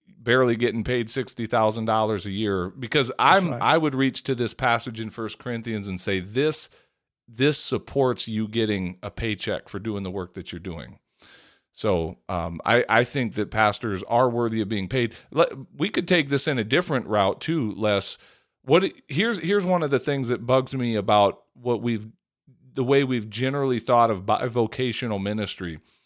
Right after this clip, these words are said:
Speaker 1: Much of the time we have approached, and by we, I mean the church as a whole, just painting with a broad brush, we approach bivocational ministry with the mindset of,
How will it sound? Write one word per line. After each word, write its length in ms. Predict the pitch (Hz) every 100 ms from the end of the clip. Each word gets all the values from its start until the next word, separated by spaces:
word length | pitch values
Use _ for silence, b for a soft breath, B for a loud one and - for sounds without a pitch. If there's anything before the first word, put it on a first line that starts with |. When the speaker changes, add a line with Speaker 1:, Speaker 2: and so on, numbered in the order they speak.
| -
Speaker 1:
Much 320 | 117 143 165
of 140 | 190
the 100 | 165
time 440 | 165 143 151 131 117
we 180 | 131 135
have 140 | 135
approached, 420 | 123 - 127 113
and 80 | 120
by 140 | 107 98
we, 260 | 127 123
I 60 | 110
mean 320 | 110 107 95
the 80 | 95
church 540 | - 123 117 113 - -
as 160 | 110
a 80 | 110
whole, 300 | 110 104 104
just 240 | 104 95
painting 380 | - 110 107 107
with 120 | 104
a 40 | 101
broad 340 | 110 107 101
brush, 400 | 104 120 107 - b b b b b b
we 200 | 123 175
approach 440 | 170 160 156 139
bivocational 800 | 123 123 135 127 135 135 - 123
ministry 520 | 110 120 139 - 113 101
with 240 | 110 -
the 60 | 101
mindset 600 | 104 117 120 - 107 104
of, 400 | 107 98 87